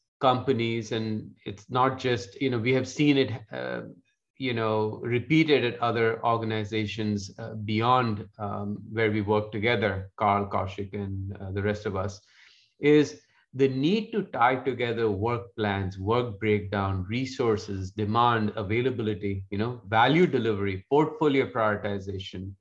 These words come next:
alignment with S D L C, compliance needs. When you put all these things together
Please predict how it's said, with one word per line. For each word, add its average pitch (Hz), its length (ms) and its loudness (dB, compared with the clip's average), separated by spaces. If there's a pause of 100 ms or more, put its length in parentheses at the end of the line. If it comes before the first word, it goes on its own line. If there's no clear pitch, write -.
(140)
alignment 131 600 2
with 123 140 -2
S 113 200 0
D 117 180 -2
L 110 140 0
C, 104 220 -6
compliance 117 640 0
needs. 101 260 -4 (380)
When 147 220 6
you 208 120 2
put 190 340 0
all 147 300 4
these 185 260 -4
things 143 300 -4
together 117 640 0